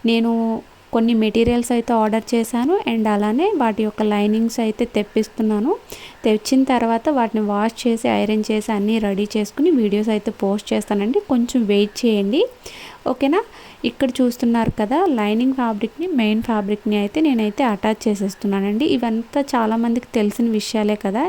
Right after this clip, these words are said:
ఇంకా క్లియర్గా ఏమీ ఎక్స్‌ప్లెయిన్ చేయట్లేదు. ఓకేనా? ఫ్రంట్ పార్ట్ని, బ్యాక్ పార్ట్ని ఇదే విధంగా నేను లైనింగ్ ఫ్యాబ్రిక్‌ని, మెయిన్ ఫ్యాబ్రిక్‌ని అయితే అటాచ్ చేసేస్తున్నాను. అయితే మీరు ఎప్పుడైనా సరే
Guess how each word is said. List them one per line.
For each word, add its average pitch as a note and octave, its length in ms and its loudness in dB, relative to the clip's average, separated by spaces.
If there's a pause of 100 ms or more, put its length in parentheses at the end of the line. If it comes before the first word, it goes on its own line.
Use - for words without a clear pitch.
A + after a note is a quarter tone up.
ఇంకా A#3 300 -2 (280)
క్లియర్గా G#3+ 420 2
ఏమీ A3 260 2
ఎక్స్‌ప్లెయిన్ G#3+ 480 0
చేయట్లేదు. G3+ 640 0 (680)
ఓకేనా? C4 360 2 (280)
ఫ్రంట్ A#3 380 0
పార్ట్ని, A#3+ 400 0
బ్యాక్ A3 360 0
పార్ట్ని A#3 400 0
ఇదే A3 240 2
విధంగా G#3+ 420 0
నేను B3+ 300 2 (540)
లైనింగ్ A3 400 2
ఫ్యాబ్రిక్‌ని, A3 480 0
మెయిన్ A3+ 320 2
ఫ్యాబ్రిక్‌ని G#3 480 -2
అయితే G#3 300 0 (140)
అటాచ్ A3 360 -2
చేసేస్తున్నాను. G#3 800 0 (540)
అయితే A3+ 360 0 (960)
మీరు A#3+ 200 4
ఎప్పుడైనా B3+ 500 2
సరే C4 300 0